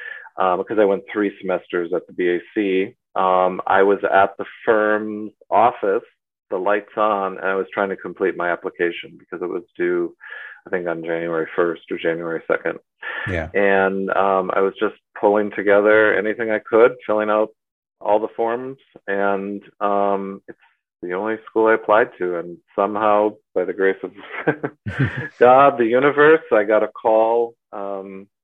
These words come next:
Speaker 1: you know, a couple months later from, uh, the professor who was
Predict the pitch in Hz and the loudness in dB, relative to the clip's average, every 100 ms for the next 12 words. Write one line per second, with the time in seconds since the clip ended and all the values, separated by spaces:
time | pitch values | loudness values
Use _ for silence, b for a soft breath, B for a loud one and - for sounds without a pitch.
0 | _ _ _ _ _ _ 101 95 92 - | _ _ _ _ _ _ -10 -8 -8 -8
1 | - 104 101 98 - 98 117 98 90 - | -10 -6 -8 -8 -4 0 2 0 -2 -10
2 | - 92 90 87 87 87 _ _ _ _ | -6 -4 -4 -6 -12 -20 _ _ _ _
3 | _ _ _ - 92 87 87 85 82 87 | _ _ _ -8 -6 -4 -6 -8 -10 -12
4 | 92 - 92 - 98 95 95 90 92 | -10 -4 -4 0 0 0 -2 -2 -2